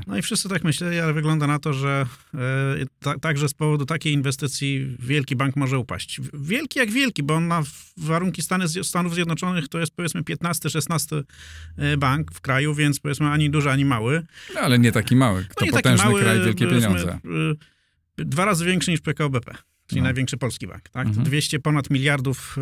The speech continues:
Speaker 1: e, dolarów aktywów, sto osiemdziesiąt miliardów, e, dolarów pieniędzy tam, e, deponenci ulokowali. Więc to nie, nie taki znowu mały. E,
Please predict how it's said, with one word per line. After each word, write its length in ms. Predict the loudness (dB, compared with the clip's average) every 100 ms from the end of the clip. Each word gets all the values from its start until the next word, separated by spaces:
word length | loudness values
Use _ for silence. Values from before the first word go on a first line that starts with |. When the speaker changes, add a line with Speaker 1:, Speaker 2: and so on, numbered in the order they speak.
| -2
Speaker 1:
e, 20 |
dolarów 420 | 0 0 0 -2
aktywów, 380 | -4 -4 -2 -2
sto 200 | -2 -2
osiemdziesiąt 520 | 0 0 0 2 0
miliardów, 500 | 0 0 0 0 -4
e, 720 | -4 -2 0 0 -2 -2 -2 -2
dolarów 580 | 0 2 4 2 -2
pieniędzy 500 | -2 2 4 4 2
tam, 340 | 0 0 2 0 -2 -2
e, 40 | -2
deponenci 500 | -2 0 2 2 0
ulokowali. 520 | -2 -2 -4 -4 -8 _ -20 -20 -14 -2
Więc 200 | -2 0
to 100 | 0
nie, 160 | 0 0
nie 360 | -2 0 0
taki 240 | -2 -4 -2
znowu 220 | 0 2
mały. 360 | 0 0 -2 -4 -10 -20 -18 -18 -18 -20 -20 _ _ 0
E, 260 | 2 2